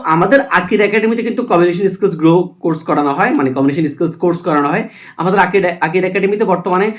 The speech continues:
আহ, কমিউনিকেশন স্কিলস, ট্যুর গাইড, তারপর হচ্ছে আপনার এন্টারপ্রেনারশিপ ডেভেলপমেন্ট বা এন্টারপ্রেনারশিপ ডেভেলপমেন্ট, I mean উদ্যোক্তা ট্রেনিং, তারপর ট্রাভেল অপারেটর, তারপর হচ্ছে আপনার, আহ, কমিউনিকেশন ইস-, কমিউনিকেশন স্কিলস এবং হচ্ছে ডিফেন্স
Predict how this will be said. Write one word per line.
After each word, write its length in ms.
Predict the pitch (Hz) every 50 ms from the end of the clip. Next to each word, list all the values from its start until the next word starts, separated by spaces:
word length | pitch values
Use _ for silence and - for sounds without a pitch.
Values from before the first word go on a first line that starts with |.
| - - - - -
আহ, 220 | - 135 135 135 135
কমিউনিকেশন 380 | - 160 160 165 165 190 180 180
স্কিলস, 360 | 180 - - 208 226 233 226 - - -
ট্যুর 200 | - 175 165 165 170
গাইড, 380 | 170 180 190 220 254 254 - - - _ _ _ _ _ _ _ _ -
তারপর 280 | - 143 139 147 147 147
হচ্ছে 200 | 147 147 - 175
আপনার 200 | 156 165 160 151
এন্টারপ্রেনারশিপ 560 | - - 165 165 165 180 175 185 185 196 180
ডেভেলপমেন্ট 460 | 180 160 175 175 185 180 214 214 190
বা 80 | 175 170
এন্টারপ্রেনারশিপ 400 | 170 170 170 - 165 170 170 170
ডেভেলপমেন্ট, 420 | 170 175 175 175 165 214 226 240 - - _ -
I 60 | 131 143
mean 120 | 165 170
উদ্যোক্তা 420 | 180 165 165 - 175 175 - 196 185
ট্রেনিং, 480 | - 190 180 175 185 220 - - - - _ _ _ _ _ _
তারপর 160 | - 156 165 151
ট্রাভেল 400 | 143 - 175 147 147 156 170 175
অপারেটর, 440 | 170 170 175 170 175 170 - - 220 - - - _ _ _ _ _ _ _ _ _ _
তারপর 300 | - 160 143 135 127 151 151
হচ্ছে 180 | 143 - 175
আপনার, 300 | 160 - 160 156 156 156
আহ, 540 | 151 - 123 131 127 120 117 113 113 110 107 - _ _ _ _ _ _ _ _ _ _ _ _ _ _ _ _ _ _ - - -
কমিউনিকেশন 380 | - 311 320 196 175 165 180 190
ইস-, 220 | 180 185 - - -
কমিউনিকেশন 500 | 175 165 165 165 165 160 185 180 180 180
স্কিলস 320 | - - 214 233 254 254 - - _ _ _ - - _ -
এবং 220 | 131 139 139 160 170
হচ্ছে 160 | 170 170 180
ডিফেন্স 420 | 151 160 175 180 196 196 196 196